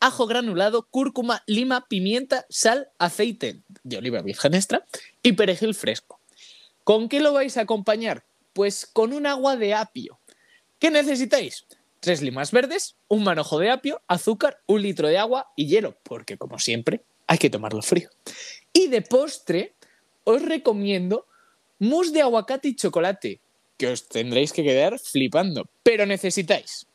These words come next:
un aguacate, tres cucharadas de cacao puro en polvo, leche vegetal, sirope de agave,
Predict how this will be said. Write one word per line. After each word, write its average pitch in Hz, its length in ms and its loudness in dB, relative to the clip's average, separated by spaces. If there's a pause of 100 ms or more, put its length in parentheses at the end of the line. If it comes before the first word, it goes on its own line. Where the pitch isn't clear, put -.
(120)
un 247 160 2
aguacate, 175 520 0 (540)
tres 269 220 -2
cucharadas 156 720 -2
de 156 120 2
cacao 180 420 0
puro 196 300 0
en 170 160 -8
polvo, 190 480 -2 (600)
leche 208 340 0
vegetal, 202 600 -2 (420)
sirope 220 540 0
de 196 200 0
agave, 170 520 -4